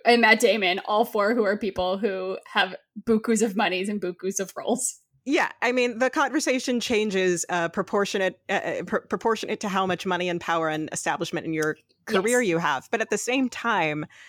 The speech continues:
Speaker 2: it's, I, I, I think the, the pressure is much more on the filmmakers to say, "These are the people we will see for this role,"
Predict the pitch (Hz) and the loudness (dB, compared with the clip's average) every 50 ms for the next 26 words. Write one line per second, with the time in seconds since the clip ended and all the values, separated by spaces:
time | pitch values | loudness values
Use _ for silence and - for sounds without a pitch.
0 | - - - _ _ _ _ - 208 - - - _ - 190 - - 180 185 - | -20 -20 -20 _ _ _ _ -6 -6 -6 -8 -6 _ -4 -4 -2 -2 -2 -2 -2
1 | 190 196 190 - 202 185 - 185 170 - - 165 180 165 147 - - - - _ | -4 -4 -2 -4 -4 -4 -4 -6 -6 -6 -4 -4 -4 -4 -6 -10 -18 -20 -20 _
2 | _ _ - - - 196 190 - - 190 - 170 160 165 185 170 - - 175 170 | _ _ -14 -6 -4 -4 -2 -2 -2 -2 -2 -2 -2 -2 -4 -4 -4 -2 -2 0
3 | 160 160 - - 160 156 156 147 156 - - 185 190 202 196 170 143 131 - - | 0 0 0 0 0 -2 -2 -4 -8 -6 -6 -4 -2 -2 -2 -2 -2 -2 -2 -2
4 | 147 135 135 139 - - - - 156 151 151 143 107 - - 151 147 151 147 160 | -2 -2 -2 -4 -6 -8 -6 -4 -2 -2 -2 -2 -2 -2 -2 -2 -2 0 0 0
5 | 165 - 160 156 156 - 170 151 - 147 135 - 143 131 127 139 - - - 170 | 0 0 0 -2 -2 -2 -4 -2 -2 -4 -4 -4 -4 -6 -6 -6 -6 -4 -2 0
6 | 156 156 - 151 143 127 143 - - - 156 185 196 170 139 127 127 117 147 | 0 0 -2 -2 -4 -4 -4 -6 -8 -6 -2 0 0 0 0 -2 -4 -6 -8